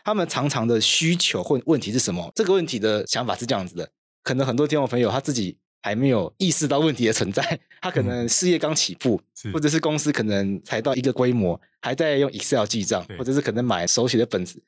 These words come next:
Speaker 1: 他可能还没有意识到问题的存在。
Speaker 2: 对。
Speaker 1: 那您的观察是，当一个公司可能发展到一个规模之后，开始会面临问题的时候，他，他常常会遇到问题跟需求会是什么？
Speaker 2: OK，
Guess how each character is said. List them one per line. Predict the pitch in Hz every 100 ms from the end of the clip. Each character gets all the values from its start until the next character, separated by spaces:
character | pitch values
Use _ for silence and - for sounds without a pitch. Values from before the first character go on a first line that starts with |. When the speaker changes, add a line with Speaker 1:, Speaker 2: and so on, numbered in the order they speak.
| -
Speaker 1:
他 | 226
可 | 208
能 | 143
还 | 151
没 | 190
有 | 170
意 | 180
识 | 165
到 | 160
问 | 156 127
题 | -
的 | 92
存 | 95
在。 | 87 107
Speaker 2:
对。 | 92 87
Speaker 1:
那 | 220 220
您 | 160 147 165
的 | 175
观 | 156 156 151
察 | 123 113
是， | 135
当 | 165 170 120 _ _ -
一 | 185
个 | 185
公 | 170 175
司 | 175 151 156
可 | 117
能 | 120
发 | 131 135
展 | 110
到 | 127 113
一 | 131
个 | 123
规 | 123
模 | 120 87
之 | -
后， | 104 - _ _
开 | - 233
始 | - 101
会 | 165 143
面 | 160
临 | 120
问 | 127
题 | 110
的 |
时 | 98
候， | 120
他， |
他 | 143 208
常 | 220 147
常 | 139 123
会 | 107 180
遇 | 170
到 | 160
问 | 139 165 120
题 | 98
跟 | 117
需 | 120 120
求 | -
会 | 92 104
是 |
什 | 104 -
么？ | - _ _ -
Speaker 2:
OK， | 92 85